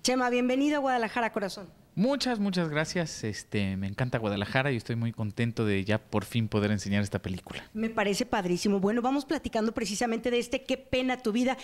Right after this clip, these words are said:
Speaker 1: ¿Qué fue lo más penoso que viviste en la filmación de la película Qué pena tu vida, Aislinn?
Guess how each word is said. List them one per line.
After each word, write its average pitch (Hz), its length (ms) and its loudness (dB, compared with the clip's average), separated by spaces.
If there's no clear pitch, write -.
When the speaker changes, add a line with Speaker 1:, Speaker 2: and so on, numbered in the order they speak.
Speaker 1:
¿Qué - 80 -2
fue 415 140 4
lo 381 60 6
más 370 180 2
penoso 262 420 0
que 196 120 0
viviste 208 580 0
en 202 140 2
la 202 80 0
filmación 208 420 0
de 214 80 0
la 196 160 0
película 190 380 0
Qué 208 160 -4
pena 214 320 -2
tu 185 120 -2
vida, 180 200 2
Aislinn? 165 340 -2